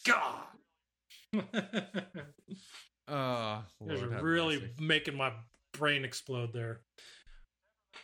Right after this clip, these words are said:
Speaker 1: I'm gonna have to go, uh, let it heal here for a second. So to everybody out there, come check us out again next week, probably on Friday. Check Discord. We'll let you know when it's gonna be. But episode two twenty-five next week. Thanks for hanging out this week, and we will all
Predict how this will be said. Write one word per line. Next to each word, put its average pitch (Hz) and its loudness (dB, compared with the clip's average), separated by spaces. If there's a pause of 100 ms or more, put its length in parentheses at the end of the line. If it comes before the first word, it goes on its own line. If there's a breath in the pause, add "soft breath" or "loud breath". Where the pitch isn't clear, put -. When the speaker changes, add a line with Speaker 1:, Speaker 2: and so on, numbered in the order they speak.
(140 loud breath)
Speaker 1:
I'm 147 0
gonna 151 8
have 143 4
to 147 2
go, 135 6
uh, 123 2
let 139 4
it 120 -6
heal 127 -2
here 117 -2
for 120 -8
a 113 -4
second. 117 -8
So 135 -2 (360)
to 196 8
everybody 196 4
out 160 2
there, 156 4
come 170 -2
check 156 -2
us 143 -2
out 143 2
again 131 -4
next 127 -8
week, 123 -10 (200)
probably 147 -6
on 196 -2
Friday. 156 0 (380)
Check 156 -2
Discord. 151 -2
We'll 135 -2
let 143 -4
you 151 -8
know 139 -2
when 135 -4
it's 123 -10
gonna 131 -8
be. 123 -8 (480)
But 135 -2
episode 143 -2
two 147 -8
twenty-five 139 -4
next 190 2
week. 170 -2
Thanks 190 0
for 175 0
hanging 160 0
out 143 -2
this 175 0
week, 156 -4
and 135 -8
we 156 -10
will 147 -6
all 139 -6